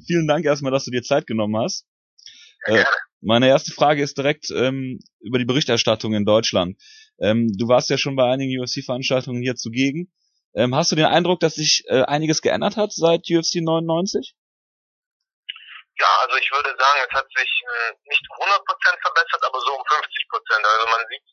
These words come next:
Speaker 2: zum Beispiel, die Bild-Zeitung, ähm, hat sich da Mühe gegeben und zum Beispiel das Regelwerk aufgeschlüsselt und es kam also in der Bild-Zeitung,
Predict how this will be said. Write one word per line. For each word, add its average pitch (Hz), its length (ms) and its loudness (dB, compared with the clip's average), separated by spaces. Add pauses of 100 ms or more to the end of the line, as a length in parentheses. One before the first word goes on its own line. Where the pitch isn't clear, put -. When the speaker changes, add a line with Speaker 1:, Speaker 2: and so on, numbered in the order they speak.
Speaker 2:
zum 127 160 -6
Beispiel, 117 320 0
die - 160 -20
Bild-Zeitung, 135 540 0 (580)
ähm, 113 480 0
hat 123 160 -2
sich - 120 -4
da 117 120 -2
Mühe 123 240 -4
gegeben 113 320 -2
und 110 160 -4
zum - 160 -4
Beispiel 107 240 0
das 110 160 -12
Regelwerk 113 400 0
aufgeschlüsselt 113 720 -2
und 110 80 -4
es - 160 -8 (160)
kam 117 160 2 (240)
also 117 140 0 (100)
in 120 80 -6
der 117 80 -4
Bild-Zeitung, - 1040 -4